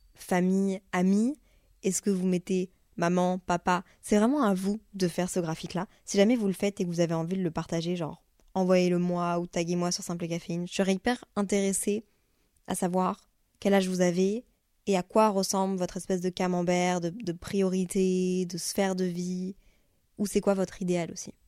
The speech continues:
Je trouve que c'est un bon exercice un peu de développement personnel et qui peut vraiment aider à trouver un... l'équilibre que vous souhaitez. En fait, j'arrête pas de dire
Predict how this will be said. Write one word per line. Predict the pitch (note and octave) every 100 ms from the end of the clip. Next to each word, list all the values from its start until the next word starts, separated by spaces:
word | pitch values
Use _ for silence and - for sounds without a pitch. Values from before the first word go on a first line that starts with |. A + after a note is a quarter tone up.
| _ _ _ -
Je |
trouve | - G3
que |
c'est | G3+
un | F#3
bon | F3+ G3+
exercice | F#3+ F3+ F3+ F#3
un | F3
peu | F#3
de | F3+
développement | F#3 F3 F3 E3+
personnel | F3+ - F3+ F3 F3+ G#3+ _ _ - _ _ _ _ -
et |
qui | G3 -
peut | G3+
vraiment | F#3 G3 G3+
aider | F#3 F3+
à | E3
trouver | - - E3
un... | D#3 - F#3+ _ _ _ _ _ _ _
l'équilibre | G3 F#3 G3 F#3+
que | F3
vous | E3
souhaitez. | - D3+ - _ _ _ _ _ _
En | A#3
fait, | C#4
j'arrête | B3+ G3+ -
pas | B3+
de | G#3
dire | A3 A3+